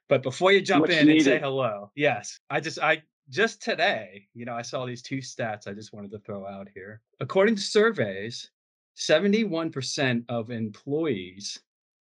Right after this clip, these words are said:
Speaker 1: feel that their employers care more about their mental health now than before the pandemic. I think it should be higher, but at least we're getting there, you know, so that's good. And then another one here, which I saw just a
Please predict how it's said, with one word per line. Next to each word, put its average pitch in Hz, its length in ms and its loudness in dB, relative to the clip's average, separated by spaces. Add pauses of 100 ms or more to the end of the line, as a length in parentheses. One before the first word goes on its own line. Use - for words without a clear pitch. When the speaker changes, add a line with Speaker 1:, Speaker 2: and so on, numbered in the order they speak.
(140)
Speaker 1:
feel 127 320 2
that 113 180 0
their 110 160 0
employers 101 1000 -2 (800)
care 131 240 4
more 135 380 2
about 120 460 2
their 131 140 -4
mental 120 320 -2
health 110 240 -2
now 117 380 0
than 101 160 -6
before 110 340 -4
the 104 80 -6
pandemic. 98 720 -10 (200)
I 151 100 2
think 226 140 2
it 202 80 0
should 175 120 -4
be 143 80 2
higher, 113 320 0
but 156 140 4
at 160 60 2
least 214 180 4
we're 233 60 2
getting 160 260 2
there, 110 400 -6
you 123 140 -6
know, 107 160 -6
so 120 180 -10
that's 120 180 -10
good. 101 300 -10 (220)
And 147 100 2
then 143 100 6
another 160 380 4
one 113 260 -2
here, 107 240 -4
which 101 160 -8
I 110 60 -4
saw 107 380 -2
just 127 380 -4 (120)
a 127 80 -4